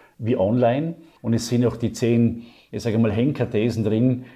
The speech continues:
die ich in dreißig Jahren rauf und runter gespielt habe und auch mein Lehrgeld bezahlt. Wie müssen Marken positioniert sein? Was ist die Zielgruppe? Wo ist die Relevanz? Wie kommuniziere ich? Also all diese längst gelernten Dinge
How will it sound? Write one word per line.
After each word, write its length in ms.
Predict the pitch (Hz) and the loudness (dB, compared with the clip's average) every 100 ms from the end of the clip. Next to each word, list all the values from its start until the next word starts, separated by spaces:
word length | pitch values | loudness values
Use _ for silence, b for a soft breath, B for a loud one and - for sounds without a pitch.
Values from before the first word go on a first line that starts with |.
| B | B
die 80 | 113 | -2
ich 100 | 104 | 0
in 80 | 110 | 0
dreißig 420 | 104 123 127 113 | 0 0 -2 0
Jahren 400 | 110 104 117 117 | 0 0 2 2
rauf 300 | 110 101 117 | 2 2 2
und 80 | 117 | 0
runter 300 | 107 120 131 | 0 0 0
gespielt 460 | 113 123 120 123 113 | -2 -2 -2 -2 -2
habe 360 | 110 110 113 | -2 -2 -2
und 280 | 113 107 101 | -4 -6 -2
auch 160 | 104 101 | -2 0
mein 140 | 113 | 0
Lehrgeld 440 | 101 117 120 120 | 0 -2 -2 -2
bezahlt. 440 | 120 117 110 107 113 - B B _ | -2 -4 -2 -2 -4 -8 B B _
Wie 240 | - 113 120 | -4 0 4
müssen 380 | 120 117 117 | 4 2 0
Marken 380 | 107 104 110 113 | 0 -2 -2 -4
positioniert 680 | 101 104 104 - 107 120 123 | -2 -2 -4 -2 0 0 -2
sein? 460 | 120 113 117 104 B B B | -2 0 0 0 B B B
Was 180 | 110 107 | -6 -4
ist 160 | 123 | -2
die 80 | 120 | -4
Zielgruppe? 680 | - 110 117 117 120 120 117 | -4 -2 -2 0 -2 -2 -2
Wo 120 | 101 | 0
ist 160 | 120 117 | -2 -2
die 40 | |
Relevanz? 680 | 110 110 107 90 101 117 - | -2 -2 -2 -2 -4 -4 -2
Wie 140 | 117 | -4
kommuniziere 680 | 117 113 117 107 - 107 113 | -2 0 0 0 -4 -2 0
ich? 120 | 113 | 0
Also 180 | 113 90 | -2 -4
all 180 | 107 139 | -4 -2
diese 260 | 139 131 127 | 0 2 2
längst 300 | 113 127 - | 0 -2 -2
gelernten 460 | 120 110 113 123 107 | -2 -2 -2 -2 0
Dinge 300 | 135 123 | 2 0